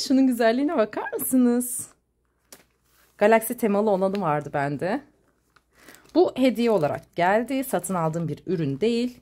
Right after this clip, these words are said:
Gerçi ne satın aldığımı da bilmiyorum. Dediğim gibi şeydi, e, kutulu haldeydi. Ah, kocaman bir charm. <gasps> Allah'ım, bu ne kadar güzel.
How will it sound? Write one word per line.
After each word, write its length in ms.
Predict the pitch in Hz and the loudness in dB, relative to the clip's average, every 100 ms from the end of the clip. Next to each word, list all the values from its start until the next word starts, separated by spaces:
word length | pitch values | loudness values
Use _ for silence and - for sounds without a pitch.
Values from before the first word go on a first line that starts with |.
| _ | _
Gerçi 260 | 165 170 190 | -4 -2 0
ne 80 | 190 | 0
satın 280 | 190 165 | 0 -2
aldığımı 340 | 175 160 180 185 | 0 0 0 -4
da 120 | 190 | -4
bilmiyorum. 340 | 180 160 147 151 | 0 0 2 2
Dediğim 280 | 165 170 160 | -2 -2 -6
gibi 360 | 147 147 - | -6 -6 -6
şeydi, 520 | - 170 151 151 175 - - | -6 -4 -4 -4 -6 -8 -2
e, 400 | 160 156 147 139 | 2 2 0 -4
kutulu 480 | 190 - 180 180 180 | -8 -4 0 0 2
haldeydi. 720 | 156 147 131 143 127 151 233 - - - - - - - - - - | 0 0 0 -4 -4 -4 -4 -6 -18 -20 -20 -20 -18 -18 -20 -8 2
Ah, 260 | 262 269 247 - - - | 2 2 -4 -12 -18 -6
kocaman 480 | 202 196 208 196 175 | -2 0 2 0 0
bir 120 | 180 | -4
charm. 640 | - - 214 220 240 254 254 _ _ - - - | -6 -6 0 2 2 0 -4 _ _ -20 -20 -12
<gasps> 600 | 262 277 269 262 247 220 - _ - _ _ | -8 -6 -6 -8 -10 -14 -20 _ -20 _ _
Allah'ım, 380 | 202 214 240 233 | -4 0 0 0
bu 120 | 208 | 0
ne 80 | 214 | -2
kadar 380 | - 262 262 247 | -2 -2 0 0
güzel. 680 | 233 220 - 226 226 233 | -2 -6 -4 -2 0 0